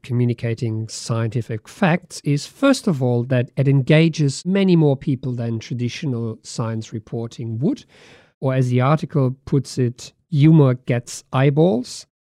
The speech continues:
but it also engages people differently. It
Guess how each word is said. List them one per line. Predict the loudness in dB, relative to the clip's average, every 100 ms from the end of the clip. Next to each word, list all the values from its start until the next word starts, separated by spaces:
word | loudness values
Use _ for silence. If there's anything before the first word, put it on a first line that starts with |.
| _
but | 2
it | 4
also | 4 4 0 0
engages | 2 4 4 4 4 4 0 -2
people | -4 -4 -2 -4 -4 0
differently. | 0 2 0 0 -2 -8 -12 -20 _ -2
It | -2